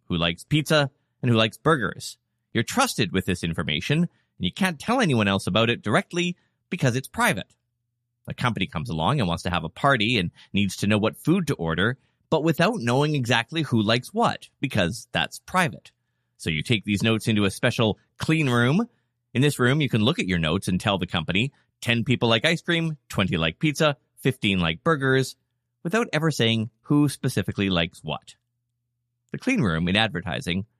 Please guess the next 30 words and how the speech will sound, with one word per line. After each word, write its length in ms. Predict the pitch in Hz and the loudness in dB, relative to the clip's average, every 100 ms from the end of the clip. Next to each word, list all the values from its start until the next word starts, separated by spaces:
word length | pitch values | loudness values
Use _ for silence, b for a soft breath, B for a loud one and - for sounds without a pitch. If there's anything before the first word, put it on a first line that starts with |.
| _ | _
is 140 | 123 123 | -2 0
like 220 | 165 - | 0 0
this 200 | 117 120 | -2 -2
special 320 | - 95 107 | -4 -2 0
room. 380 | 95 73 50 - _ _ _ _ - | -2 -2 -6 -14 _ _ _ _ -8
It's 140 | 95 | -8
a 40 | |
place 280 | - 113 113 | 0 0 0
where 80 | 101 | 0
you, 420 | 98 110 95 175 - _ | 2 4 4 0 -4 _
as 80 | 110 | -8
a 60 | |
brand 300 | 101 87 107 | -2 0 0
marketer, 460 | 104 73 73 80 107 - _ _ - | 0 -2 -2 -2 -2 -6 _ _ -4
can 140 | 151 | 0
get 240 | 156 131 | 0 -2
general 420 | 101 156 190 233 101 | -2 0 2 2 0
ideas 480 | 78 80 73 90 | 0 -2 -2 -2
about 220 | 117 113 85 | 0 0 0
what 220 | - - | -4 -6
people 380 | - 127 117 92 | -2 0 2 2
like 300 | 90 90 85 | 2 0 -4
or 80 | |
dislike 540 | 78 123 - 55 98 - _ _ _ | -4 -4 -4 -6 -8 -12 _ _ _
without 260 | 135 143 139 | 0 2 2
ever 220 | 131 131 139 | 0 0 2
knowing 260 | 123 123 | 2 2
the 80 | 110 | 0
private 560 | - - 160 208 165 92 | -4 -4 -2 0 -2 -2
details 580 | 90 - 76 76 90 | -4 -2 -2 -2 -4